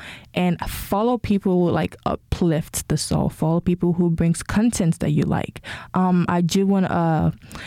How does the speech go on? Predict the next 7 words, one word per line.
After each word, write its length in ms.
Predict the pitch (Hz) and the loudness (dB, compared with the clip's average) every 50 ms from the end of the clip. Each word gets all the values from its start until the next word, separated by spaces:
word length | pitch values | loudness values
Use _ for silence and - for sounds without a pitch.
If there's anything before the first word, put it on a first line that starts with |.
| - - - - - - | -16 -16 -18 -18 -6 -2
her 120 | - 196 185 | 0 2 2
name 320 | 180 175 180 190 196 190 | 2 2 2 2 4 4
is 400 | 185 180 175 170 - - - - - - _ - | 4 2 2 0 -2 -6 -12 -14 -18 -20 _ -10
The 300 | - 170 196 180 165 - | -4 -2 0 0 0 0
Oddity, 540 | - 160 160 170 196 233 262 285 302 285 - - - - - - - | 0 0 2 2 4 4 4 2 2 0 -2 -6 -10 -20 -20 -4 -2
The 420 | 196 170 175 208 196 185 175 165 - _ _ | -2 0 2 2 0 2 0 -2 -4 _ _
Oddity, 680 | - 165 180 180 208 220 214 - - 262 269 294 285 - | 0 0 2 2 2 0 0 0 2 2 4 2 2 0